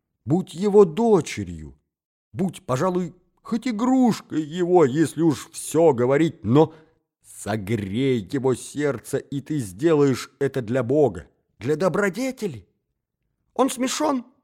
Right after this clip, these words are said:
Не смотри на это. Он получеловек. Пожалей его, ты христианка. Принудь себя. Такие подвиги нудятся.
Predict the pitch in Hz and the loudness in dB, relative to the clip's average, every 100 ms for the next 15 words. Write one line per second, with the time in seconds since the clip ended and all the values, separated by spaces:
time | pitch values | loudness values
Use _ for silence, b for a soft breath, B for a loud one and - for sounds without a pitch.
0 | _ _ _ - 110 127 - 131 127 139 | _ _ _ -12 -6 -6 -4 -6 -2 2
1 | 160 156 160 160 160 - _ _ _ _ | 4 4 4 0 -4 -20 _ _ _ _
2 | - 269 226 269 262 254 - 247 247 240 | 4 4 4 2 2 2 -4 -2 2 4
3 | 240 175 - _ _ _ _ _ _ _ | 4 0 0 _ _ _ _ _ _ _
4 | - 170 165 151 170 170 175 165 135 107 | -2 4 4 6 6 6 6 4 4 0
5 | 151 147 151 120 78 _ _ - 120 107 | 0 2 2 2 -2 _ _ -12 -10 -10
6 | - 127 131 - 160 160 156 123 90 101 | -8 -8 -6 -2 2 2 2 -2 -6 -12
7 | 76 _ _ _ _ _ _ _ _ _ | -14 _ _ _ _ _ _ _ _ _
8 | _ _ - 147 226 254 247 151 - 107 | _ _ -4 0 0 2 0 -2 -6 -8
9 | 92 78 _ _ _ _ _ _ - 101 | -8 -10 _ _ _ _ _ _ -12 -12
10 | - 185 220 - 208 208 202 196 226 165 | -6 -4 -4 2 4 4 0 -4 0 2
11 | 143 196 220 233 - - 82 | 4 2 -2 -6 -10 -12 -14